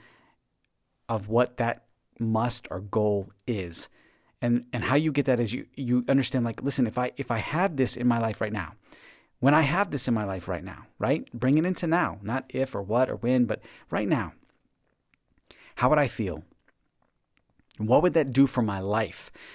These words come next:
How would that make, like, <laughs> I'm saying this right now and I'm, like, kind of keeping it low key 'cause I don't, I really just wanna open up and, like, blast into this podcast, but I don't wanna blow out the,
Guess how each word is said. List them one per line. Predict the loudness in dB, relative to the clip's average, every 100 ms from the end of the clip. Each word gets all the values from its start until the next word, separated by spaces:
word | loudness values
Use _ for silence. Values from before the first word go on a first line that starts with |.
| -20 -4
How | -2
would | -2
that | -4 2
make, | 2 2 2
like, | 0 0 -18 -20 -20 _
<laughs> | _ -8 -6
I'm | -2 -2
saying | 2 4
this | 4 4
right | 2 2
now | 0 2
and | 0
I'm, | 0
like, | -2 -4 -4
kind | 0 0
of | -2 -14 -10
keeping | -4 2 4
it | 2
low | 0 2 4 2 -2
key | -2 0 0
'cause | 0
I | 0
don't, | 0
I | 0
really | 2 2 2
just | -2 -4
wanna | -8 -6
open | -2 6 8
up | 8 4
and, | 0
like, | -4 -8 -20 _
blast | -10 4 6 6 2 0
into | 2 2
this | 0 -2
podcast, | -2 -2 -2 -4 0 2
but |
I | 4
don't |
wanna | 4 4
blow | 4 4
out | 2 -2
the, | -6 -8